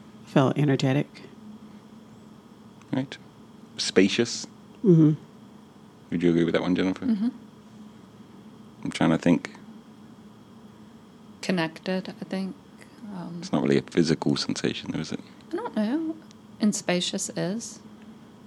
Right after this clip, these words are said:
Speaker 2: Yes.
Speaker 3: <laughs> I feel like those are similar. Whatever.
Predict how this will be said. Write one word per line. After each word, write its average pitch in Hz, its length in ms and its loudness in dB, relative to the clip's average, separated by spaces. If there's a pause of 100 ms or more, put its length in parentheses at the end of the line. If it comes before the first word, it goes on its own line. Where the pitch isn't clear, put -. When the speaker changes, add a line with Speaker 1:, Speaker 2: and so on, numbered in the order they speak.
(200)
Speaker 2:
Yes. - 340 4 (340)
Speaker 3:
<laughs> - 360 -16
I 214 40 0
feel 185 140 6
like 170 180 4
those 165 220 2
are 165 120 -2 (580)
similar. - 560 -6 (2250)
Whatever. 226 340 -4